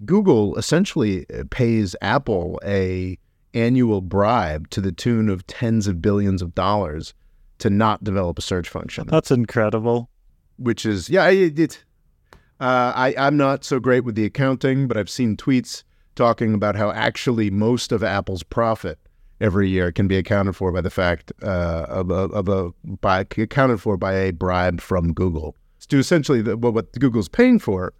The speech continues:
Speaker 1: quite legally, is for Google to be the default search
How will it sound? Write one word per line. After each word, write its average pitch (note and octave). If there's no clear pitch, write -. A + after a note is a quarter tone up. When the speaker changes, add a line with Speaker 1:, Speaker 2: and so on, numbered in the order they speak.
Speaker 1:
quite C3+
legally, A#2+
is G#2+
for G#2
Google B2+
to G#2+
be A2
the G2
default G2+
search -